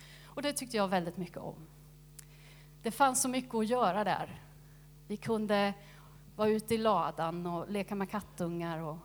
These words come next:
hoppa i höet. Eller smyga ner till sjön när, när de inte visste och titta på fiskar och sådär. Det fanns mycket. Och inne i, var vi inomhus och, ja,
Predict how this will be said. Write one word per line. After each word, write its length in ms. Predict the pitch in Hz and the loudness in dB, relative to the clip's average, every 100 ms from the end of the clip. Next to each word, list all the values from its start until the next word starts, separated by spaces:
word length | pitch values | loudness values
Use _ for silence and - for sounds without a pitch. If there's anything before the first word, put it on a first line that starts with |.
| - | -6
hoppa 300 | - 220 214 | -2 -2 0
i 60 | 180 | 0
höet. 420 | 175 160 160 - | 2 -2 -4 -6
Eller 160 | 180 185 | -2 2
smyga 380 | - 226 220 | 2 2 2
ner 200 | 220 214 | 4 2
till 160 | 208 220 | 0 -2
sjön 320 | - 226 240 | 0 2 0
när, 340 | 233 220 208 208 | -4 -2 -2 -2
när 220 | 208 196 | -2 0
de 120 | 196 196 | 2 0
inte 160 | 190 | -2
visste 320 | 180 175 - | 0 4 4
och 120 | 143 - | 0 -6
titta 200 | 190 180 | -8 -8
på 120 | 190 | -8
fiskar 500 | 180 156 - - - | 0 2 2 -2 -14
och 180 | - - | -18 -10
sådär. 260 | - - - - - - - - - - - - | -8 -8 -14 -20 -20 -20 -20 -20 -20 -20 -20 -6
Det 80 | 233 | 0
fanns 260 | 247 - | 2 2
mycket. 280 | 254 247 180 | 0 -4 -2
Och 140 | 214 | 0
inne 460 | - 302 262 254 262 | 0 0 -2 0 0
i, 380 | 262 247 240 - - - - - - | 0 -2 -4 -6 -12 -20 -20 -20 2
var 180 | 240 | 4
vi 100 | 240 | 4
inomhus 800 | 254 285 254 240 226 240 240 - | 4 2 2 2 2 2 4 4
och, 120 | 220 196 - - - - - - - - - - - - - - - | 4 2 -4 -18 -20 -20 -20 -20 -20 -20 -20 -18 -16 -16 -18 -20 -12
ja, 100 | - | -10